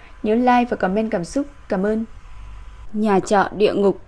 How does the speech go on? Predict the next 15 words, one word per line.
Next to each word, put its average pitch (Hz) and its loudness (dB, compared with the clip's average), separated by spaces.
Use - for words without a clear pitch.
tác 294 0
giả 190 2
Hắc 285 -4
Sắc 320 -2
Hỏa 196 0
Trùng. 185 -2
Quyển 185 6
mười, 190 4
chương 240 0
mười 190 4
hai, 226 -2
Đường 196 6
Phong. 233 4
Ngân 233 2
Dạ 202 2